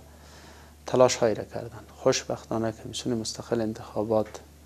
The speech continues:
اه، از خود مقاومت نشان داد. تا به امروز هیچ کسی را اجازه نداده تا در تصمیم گیری های کمیسیون به نحو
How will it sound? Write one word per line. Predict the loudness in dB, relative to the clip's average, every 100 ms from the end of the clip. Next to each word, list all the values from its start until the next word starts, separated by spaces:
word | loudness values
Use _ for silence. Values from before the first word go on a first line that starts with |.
| -20 -14 -14 -14 -16 -20 -20 -10
اه، | -6 -2
از | -2 2
خود | 2 2
مقاومت | -4 2 2 4 0
نشان | 0 -2 -2 -2
داد. | -2 -4 -2
تا | 2 4
به | 4 2
امروز | -2 2 4 4 0
هیچ | -4 0 0 0
کسی | -2 -2 0 2
را | 2
اجازه | 0 0 -2 0 0
نداده | 2 4 4 2 -2 -4
تا | 0 2
در | 2 -4
تصمیم | -4 -4 -2 -2
گیری | -2 -4
های | 2 4
کمیسیون | 4 0 -2 -2 -4 -2 -2
به | -2 -4
نحو | -2 -4 -2 2 2